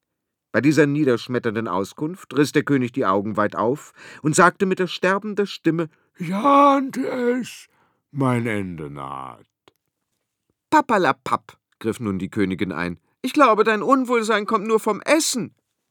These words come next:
Speaker 1: „Aha“, sagte der finstere Godehard. „Mir deucht, wir sind der Ursache des Übels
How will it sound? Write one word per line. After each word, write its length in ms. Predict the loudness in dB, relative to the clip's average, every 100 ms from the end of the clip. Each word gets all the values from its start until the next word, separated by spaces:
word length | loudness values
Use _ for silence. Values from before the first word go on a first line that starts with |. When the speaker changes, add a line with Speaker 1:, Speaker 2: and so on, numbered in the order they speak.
| _ _ -10
Speaker 1:
„Aha“, 1500 | -6 -6 -6 -10 -12 -10 -10 -10 -14 -16 -18 -18 -20 -20 -20 _ _
sagte 420 | -2 0 0 -4
der 140 | -6 -6
finstere 400 | -8 -8 -8 -6
Godehard. 580 | -4 -4 -6 -8 -10 _ _ _ _ _ _ -18
„Mir 300 | -12 -10 -8
deucht, 560 | -8 -8 -12 -16 -12
wir 100 | -8
sind 300 | -6 -6 -6
der 220 | -8 -10 -6
Ursache 480 | -4 -2 -4 -10
des 180 | -10 -10
Übels 720 | -6 -8 -8 -14 -20 -20 -20